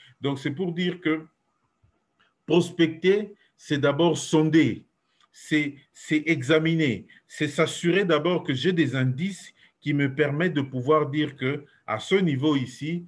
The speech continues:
j'aurai de l'or, j'aurai le diamant. J'ai donné l'exemple de l'or et du diamant.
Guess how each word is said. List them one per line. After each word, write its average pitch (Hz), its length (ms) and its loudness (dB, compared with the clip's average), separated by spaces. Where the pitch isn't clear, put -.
j'aurai 135 600 0
de 104 180 -4
l'or, 143 500 0
j'aurai 113 400 -4
le 110 100 -2
diamant. 90 480 -6
J'ai 120 220 -8
donné 117 320 -4
l'exemple 107 500 -6
de 92 100 -6
l'or 98 300 -4
et 92 60 -4
du 82 140 -12
diamant. 85 480 -8